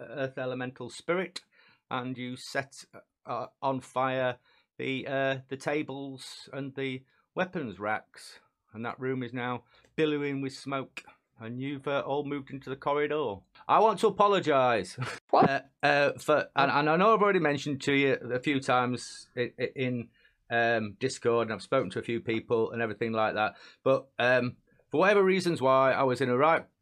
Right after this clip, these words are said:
Speaker 1: bad mood last week, and I never sorted myself out before I even started the session to make sure I wasn't in a bad mood. And I took it out on a few people and got a little bit arsey with certain people.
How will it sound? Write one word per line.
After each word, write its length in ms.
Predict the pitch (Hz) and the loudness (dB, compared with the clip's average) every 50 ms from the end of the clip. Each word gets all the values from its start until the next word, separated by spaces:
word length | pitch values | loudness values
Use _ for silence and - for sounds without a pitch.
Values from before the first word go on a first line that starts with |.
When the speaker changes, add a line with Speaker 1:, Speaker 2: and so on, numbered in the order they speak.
| _ _ | _ _
Speaker 1:
bad 220 | - 143 147 131 | 0 0 0 0
mood 300 | 135 131 117 110 113 101 | 0 0 0 0 0 0
last 280 | 104 110 107 101 - - | 0 0 0 0 -2 -4
week, 260 | 104 101 98 95 - - | -2 -2 -2 -2 -6 -8
and 300 | 104 113 113 107 104 - - | -8 -6 -6 -6 -8 -8 -8
I 60 | 123 | -6
never 200 | 123 143 139 143 | -4 -2 -2 -4
sorted 300 | 135 - 147 139 101 127 | -2 -2 0 0 0 0
myself 360 | 127 120 - 131 120 120 - | -2 -2 -2 -2 -2 0 0
out 160 | 123 117 113 | -2 -2 -2
before 240 | - 101 - 123 120 | -4 -4 -2 0 0
I 40 | 117 | 0
even 140 | 113 110 110 | 0 -2 -6
started 400 | - - - 117 117 71 - - | -6 -2 0 0 0 0 -2 -4
the 80 | 104 | -8
session 420 | 98 - 113 110 107 - 104 98 92 | -4 -2 -2 -2 -2 -2 -4 -4 -4
to 100 | 92 95 | -4 -4
make 180 | 104 107 - | -4 -4 -4
sure 160 | - - 107 101 | -2 -2 0 2
I 40 | |
wasn't 300 | 101 110 110 98 101 - | 2 0 0 -2 -4 -6
in 80 | - 98 | -6 -6
a 60 | 95 | -4
bad 240 | 92 - 104 101 - | -2 -2 -2 -2 -2
mood. 240 | - 98 98 98 87 | -2 -2 -2 -2 -2
And 100 | 80 95 | -2 -4
I 40 | 92 | -2
took 220 | - 156 147 - | -2 -2 -2 0
it 60 | 139 | 0
out 160 | 123 123 104 | 0 0 0
on 80 | 87 107 | -2 -6
a 60 | 98 | -10
few 200 | - - 104 101 | -8 -8 -8 -8
people 540 | - - 104 98 92 92 104 104 98 95 - - - - - - _ - | -6 -6 -8 -8 -6 -4 -4 -2 -2 -4 -4 -10 -20 -20 -20 -20 _ -10
and 120 | 98 101 | -8 -4
got 160 | 90 113 - | -4 -2 -2
a 40 | 107 | -2
little 180 | 113 117 101 104 | -2 -2 -2 -2
bit 160 | - 107 - | -4 -4 0
arsey 400 | 117 117 113 117 107 - - 104 | 2 2 4 4 2 0 -4 -6
with 140 | 101 95 - | -6 -6 -6
certain 320 | - 110 104 95 - 90 | -4 -4 -4 -4 -6 -8
people. 460 | - 95 95 92 92 - 95 95 - | -8 -6 -6 -6 -4 -4 -4 -4 -6